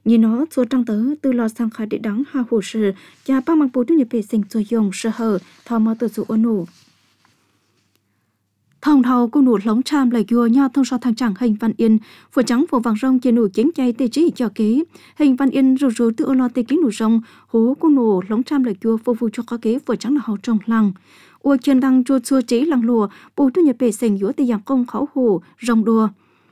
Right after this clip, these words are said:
Bù đặng, Thùy Dương, giám đốc, chia nụ, phi sứ sang mông hình văn yên tương hay.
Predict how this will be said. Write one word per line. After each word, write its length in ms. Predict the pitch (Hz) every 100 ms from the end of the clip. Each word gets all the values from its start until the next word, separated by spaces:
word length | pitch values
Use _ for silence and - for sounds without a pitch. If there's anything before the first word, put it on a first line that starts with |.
| _ _ -
Bù 220 | 262 254
đặng, 240 | 226 247 240 - _ _
Thùy 240 | - 247 196
Dương, 300 | 240 233 220 - _
giám 260 | - 226 254
đốc, 160 | 330 359 _ _
chia 160 | - 247
nụ, 360 | 240 247 220 190 - - _
phi 140 | 285 262
sứ 160 | 285
sang 220 | - 285
mông 200 | 247 247 233
hình 180 | - 247 214
văn 120 | 226
yên 180 | 240 226
tương 140 | 226 226
hay. 240 | 220